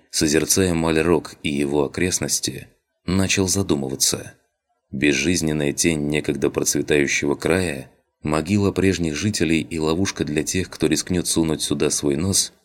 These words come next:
территория, отданная на откуп непонятной бесчеловечной силе, упорно вытесняющей людей с обжитых земель. Я это исправлю. Я непременно сделаю Мальрок своим. Пусть еще не знаю как,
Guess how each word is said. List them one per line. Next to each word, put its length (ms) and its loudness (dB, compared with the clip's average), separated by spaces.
территория, 720 4
отданная 560 0
на 240 -2
откуп 420 0
непонятной 540 -2
бесчеловечной 760 0
силе, 560 0
упорно 460 2
вытесняющей 760 0
людей 360 0
с 140 0
обжитых 440 -2
земель. 480 -2
Я 200 4
это 140 2
исправлю. 640 -2
Я 260 2
непременно 760 2
сделаю 520 0
Мальрок 480 2
своим. 600 0
Пусть 300 -2
еще 240 0
не 140 -4
знаю 260 -4
как, 400 -2